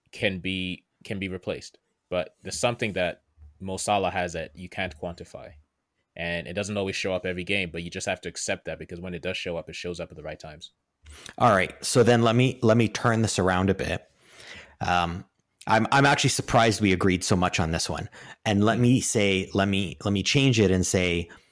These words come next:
Speaker 2: okay, now it's not so much that we need to sell him. It's a matter that both of these guys are,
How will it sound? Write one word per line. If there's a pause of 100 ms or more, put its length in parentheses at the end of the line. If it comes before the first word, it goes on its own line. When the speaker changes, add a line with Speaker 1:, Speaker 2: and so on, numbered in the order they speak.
(320)
Speaker 2:
okay,
now (480)
it's
not
so
much
that
we
need
to
sell
him.
It's
a
matter
that
both
of
these
guys
are,